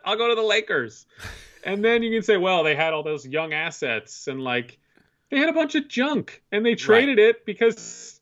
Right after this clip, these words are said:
Speaker 1: Anthony Davis wanted to play with LeBron." And at least there was a couple p-, pieces in there. But, like,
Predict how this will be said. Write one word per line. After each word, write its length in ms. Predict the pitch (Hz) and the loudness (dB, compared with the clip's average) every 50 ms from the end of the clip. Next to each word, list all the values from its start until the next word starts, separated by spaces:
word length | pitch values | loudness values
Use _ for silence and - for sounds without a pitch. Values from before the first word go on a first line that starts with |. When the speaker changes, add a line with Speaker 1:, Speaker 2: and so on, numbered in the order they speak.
| _ - | _ -4
Speaker 1:
Anthony 340 | 196 226 226 - 247 254 214 | -2 -2 -2 -2 -2 -2 0
Davis 400 | 170 202 240 285 254 247 - - | 2 2 2 2 0 -4 -4 -4
wanted 200 | - 214 233 240 | -4 -2 -2 0
to 100 | 226 240 | 0 -2
play 220 | 240 - 240 247 | 0 0 0 0
with 120 | 262 262 220 | 0 -2 -2
LeBron." 640 | 269 240 - 269 285 302 302 285 254 185 139 123 131 | -4 -4 -2 -2 -2 -2 0 0 0 0 0 -2 -4
And 140 | 151 175 | -4 -4
at 80 | 185 180 | -4 -4
least 320 | 170 180 214 233 214 - | -2 -2 -2 -2 -2 0
there 80 | - 220 | 0 2
was 140 | 226 214 220 | 2 2 0
a 40 | 214 | -2
couple 360 | - - 180 208 - 220 202 | -2 0 0 2 2 2 0
p-, 120 | - - - | 0 -2 -14
pieces 400 | - - 226 240 240 247 202 147 | -8 -6 -4 -4 -4 -6 -6 -6
in 100 | 156 147 | -4 -4
there. 280 | 135 123 120 127 151 160 | -2 -2 0 0 0 0
But, 120 | 175 202 | 0 2
like, 280 | 185 202 208 196 202 | 2 2 2 0 0